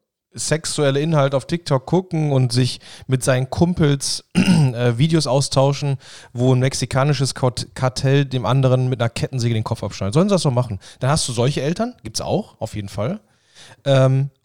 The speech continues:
und dann hast du dich als sehr verantwortungsbewussten Menschen, der das natürlich nicht möchte, selbstverständlich. Und dann <clears throat> hast du dann diese, dann musst du argumentieren, ja, aber, keine Ahnung, Michael,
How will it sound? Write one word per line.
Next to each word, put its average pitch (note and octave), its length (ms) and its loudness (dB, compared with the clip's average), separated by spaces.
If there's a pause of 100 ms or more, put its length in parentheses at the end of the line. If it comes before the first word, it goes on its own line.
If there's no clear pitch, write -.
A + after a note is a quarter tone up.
und C3 180 2
dann E3 180 2
hast E3+ 260 0
du E3+ 320 0 (340)
dich C#3 520 -2
als C3 220 -2
sehr C#3 440 0 (240)
verantwortungsbewussten C#3 1200 -2
Menschen, D3+ 500 -4 (100)
der B2+ 80 -2
das C3+ 120 0
natürlich C#3 240 0
nicht F#3 240 4
möchte, C#3 540 -4
selbstverständlich. A#2+ 760 -6 (600)
Und C#3 160 0
dann C#3 260 2 (180)
<clears throat> F3+ 220 4
hast D3+ 240 0
du - 40 4
dann C#3 80 0
diese, C3 320 -4
dann B2+ 280 -2
musst D3+ 300 -2
du - 20 -4
argumentieren, C3+ 640 -2
ja, D3+ 140 2
aber, C3+ 300 0 (360)
keine D#3 140 4
Ahnung, C3 100 4
Michael, F#3+ 560 4